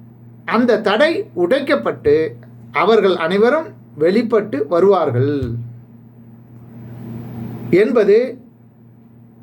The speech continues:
திருமறை குரானும் அல்லாஹ்வுடைய தூதரும் நமக்கு தெளிவுபடுத்தி உள்ளார்கள். அவைகளை சரியாக நம்ம புரிந்து கொண்டு அதன் மீதும் நாம் நம்பிக்கை கொள்ள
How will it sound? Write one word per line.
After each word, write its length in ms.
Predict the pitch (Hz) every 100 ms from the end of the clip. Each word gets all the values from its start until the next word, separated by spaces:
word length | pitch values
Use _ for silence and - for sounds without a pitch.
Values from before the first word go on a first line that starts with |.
| - - - - - -
திருமறை 380 | 220 269 262 247 214
குரானும் 440 | 202 202 202 247 - 185
அல்லாஹ்வுடைய 400 | 220 240 226 196 196
தூதரும் 380 | 220 202 254 285
நமக்கு 300 | 196 185 233 349 - - - - -
தெளிவுபடுத்தி 460 | 208 220 180 - 247
உள்ளார்கள். 400 | 170 127 117 - - - - - - - - -
அவைகளை 380 | 208 294 320 311 285
சரியாக 320 | 240 285 302 294
நம்ம 120 | 262 240 208
புரிந்து 260 | 247 240 202
கொண்டு 240 | 175 175 185 - - - - - - - - - - - - - - - - - - - - - - - - - - - - - - - - - - - - - - - 202
அதன் 220 | 269 294 285
மீதும் 280 | 311 349 320
நாம் 220 | 240 294 226
நம்பிக்கை 320 | 214 226 247
கொள்ள 200 | 214